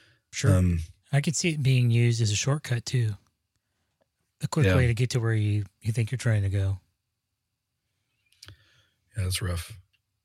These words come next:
Speaker 2: I know that our, uh, pastor Chris just, he's just finished a book. I,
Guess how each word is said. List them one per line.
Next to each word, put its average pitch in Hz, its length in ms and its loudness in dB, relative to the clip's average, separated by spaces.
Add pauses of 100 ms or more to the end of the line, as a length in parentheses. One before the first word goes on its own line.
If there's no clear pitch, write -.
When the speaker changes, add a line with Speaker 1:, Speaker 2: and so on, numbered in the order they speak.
(1800)
Speaker 2:
I 113 40 6
know 101 180 6
that 95 100 4
our, 90 320 2
uh, 87 380 0 (440)
pastor 92 340 0
Chris 92 260 -2
just, - 380 -4 (1000)
he's 98 500 -2 (580)
just - 280 -2
finished 95 380 0
a 85 260 -4 (240)
book. 90 320 -4
I, 98 220 -2